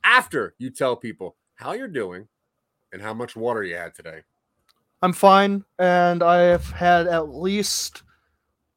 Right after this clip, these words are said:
Speaker 2: seventy-five percent of a gallon. Three, three thirty-two ounce bottles full so far.
Speaker 1: Yeah, I really,
Speaker 2: That's like,
Speaker 1: I hon-,
Speaker 2: that's since,
Speaker 1: I honestly,
Speaker 2: that's since five A M, so I've
Speaker 1: I
Speaker 2: been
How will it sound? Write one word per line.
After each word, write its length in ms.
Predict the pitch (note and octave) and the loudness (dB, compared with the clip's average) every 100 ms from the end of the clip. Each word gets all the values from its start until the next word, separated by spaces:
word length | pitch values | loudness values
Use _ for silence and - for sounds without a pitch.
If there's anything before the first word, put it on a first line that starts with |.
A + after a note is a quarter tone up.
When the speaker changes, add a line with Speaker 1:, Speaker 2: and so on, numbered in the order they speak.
| _ _ _ _ _ _ _ _ _ _ _ _ _ _ _ _ _ _ _ _ _ _ | _ _ _ _ _ _ _ _ _ _ _ _ _ _ _ _ _ _ _ _ _ _
Speaker 2:
seventy-five 680 | - - F#3+ F3+ E3+ F3 E3 | -12 0 0 0 0 0 0
percent 440 | E3 - E3+ D#3 _ D#3 | -4 -2 -2 -4 _ -10
of 120 | C#3+ | -8
a 40 | |
gallon. 500 | C3 C3+ B2 A2+ A2+ _ _ _ _ _ _ _ - | -8 -8 -8 -10 -14 _ _ _ _ _ _ _ -10
Three, 520 | F3 F#3 F#3+ F#3+ F#3+ - _ _ _ - | -2 -2 0 -2 -2 -4 _ _ _ -6
three 240 | G3+ A3 | -2 0
thirty-two 580 | A3 G#3+ G3+ G3 - F#3+ | 2 4 4 2 2 4
ounce 380 | E3+ E3+ - - _ _ D#3 | 4 2 -4 -6 _ _ -2
bottles 480 | E3+ E3 D3 C3 | 4 4 4 -4
full 300 | - C#3+ B2+ | -6 -4 -4
so 200 | A2+ C3+ | -6 -8
far. 400 | A#2+ A#2 G#2+ G#2 _ _ _ | -8 -6 -6 -8 _ _ _
Speaker 1:
Yeah, 220 | A2 F#2 | -6 -4
I 120 | E2+ C#3+ | 0 2
really, 180 | D#3+ | 4
Speaker 2:
That's 120 | D3 G3+ | 4 4
like, 140 | C#3+ | 2
Speaker 1:
I 60 | A#2+ | 2
hon-, 220 | B2+ C#3+ | -2 4
Speaker 2:
that's 180 | A#3+ - | 4 6
since, 180 | G#3 C3+ | 4 4
Speaker 1:
I 80 | D3+ | 0
honestly, 220 | E3 A3 | 0 -2
Speaker 2:
that's 160 | D#3 C#3+ | -2 2
since 220 | A3+ - | 2 2
five 260 | G#3 F#3+ | 4 4
A 180 | E3 D3 | 4 -2
M, 240 | B2 G#2 A2+ | -6 -10 -12
so 320 | - C3+ C3 | -6 -4 -2
I've 140 | C3+ | 0
Speaker 1:
I 20 | |
Speaker 2:
been 80 | C#3+ | 0